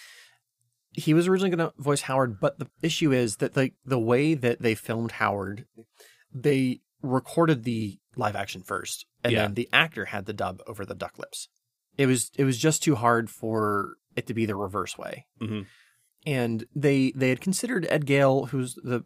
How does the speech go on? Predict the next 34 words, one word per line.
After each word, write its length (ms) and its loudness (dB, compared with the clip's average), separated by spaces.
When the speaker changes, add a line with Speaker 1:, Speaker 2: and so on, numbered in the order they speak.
Speaker 1:
person 280 -4
inside 260 0
the 60 -12
puppet, 320 -6
uh, 420 2
for 120 -4
the 60 -2
voice, 260 2
but 120 0
it 80 2
didn't, 160 -2
like, 140 -6
match 200 -6
up 140 -10
with 140 -12
what 80 -18
they 80 -10
wanted, 420 -2
and 120 -4
it 80 -6
was 120 -2
also, 80 6
Speaker 2:
Didn't 140 2
Speaker 1:
like, 80 4
Speaker 2:
the 40 -2
Speaker 1:
super 200 -2
muffle-, 360 -8
muffled 480 -4
within 200 -2
Speaker 2:
Didn't 100 0
Speaker 1:
the 0 -
Speaker 2:
the 120 0
Speaker 1:
costume. 140 2
Speaker 2:
Puppeteer 580 -2